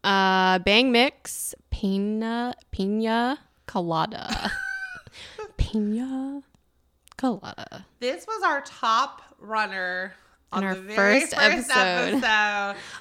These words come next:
Speaker 2: I still would love to go back and re-review this
Speaker 1: I
Speaker 2: whole
Speaker 1: know.
Speaker 2: pack.
Speaker 1: We need to.
Speaker 2: Um,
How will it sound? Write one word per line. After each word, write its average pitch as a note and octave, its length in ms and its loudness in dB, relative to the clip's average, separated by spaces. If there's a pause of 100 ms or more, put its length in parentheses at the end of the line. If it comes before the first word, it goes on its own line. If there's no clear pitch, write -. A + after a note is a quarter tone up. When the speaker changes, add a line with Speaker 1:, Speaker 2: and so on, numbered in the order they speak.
Speaker 2:
I D4 140 -6 (160)
still F#3+ 220 -12
would F3 120 -14
love F3 280 -14
to F#3+ 100 -18
go F#3 120 -10
back F3 340 -8
and F3+ 120 -14
re-review F3 840 -12
this F#3 180 -12
Speaker 1:
I F#3 120 -4
Speaker 2:
whole F3+ 80 0
Speaker 1:
know. D#3+ 520 2
Speaker 2:
pack. D3+ 240 -8 (160)
Speaker 1:
We G3+ 140 -2
need E3+ 280 -2
to. - 440 -6 (180)
Speaker 2:
Um, G3+ 640 -4